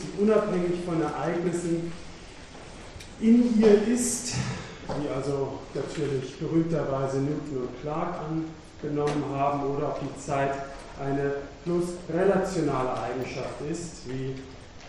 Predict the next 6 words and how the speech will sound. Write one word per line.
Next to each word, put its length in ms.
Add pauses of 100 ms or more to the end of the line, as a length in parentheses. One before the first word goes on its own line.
(140)
von 200
Leibniz 580
behauptet 540
wurde. 320 (1500)
Äh, 240
weiterhin, 560